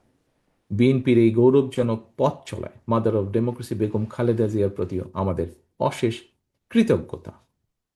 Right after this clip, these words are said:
দেশনেত্রীর সম্মোহনী নেতৃত্ব, ব্যক্তিত্ব বিএনপিকে পৌঁছে দিয়েছে বাংলাদেশের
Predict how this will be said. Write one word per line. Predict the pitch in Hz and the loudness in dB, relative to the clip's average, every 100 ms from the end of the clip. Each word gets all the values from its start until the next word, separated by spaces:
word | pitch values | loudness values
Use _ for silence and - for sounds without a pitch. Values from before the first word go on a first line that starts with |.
| _ _ _ _ _ _ _ _ _ _ _ - | _ _ _ _ _ _ _ _ _ _ _ 0
দেশনেত্রীর | 127 156 190 185 180 160 156 - | 2 4 4 4 4 2 0 -10
সম্মোহনী | - - 175 170 151 139 | -8 0 4 4 2 0
নেতৃত্ব, | 120 113 120 113 - 98 - - _ 87 | -2 -4 -6 -4 -2 -4 -4 -18 _ -2
ব্যক্তিত্ব | 87 123 - - - - 101 | 2 2 0 -6 -6 -6 -2
বিএনপিকে | 104 117 117 113 - | 2 2 2 -2 -2
পৌঁছে | 98 117 135 135 | -2 0 0 0
দিয়েছে | 131 113 110 107 | -2 -2 -2 -4
বাংলাদেশের | 104 104 104 98 - | -4 -2 -4 -4 -6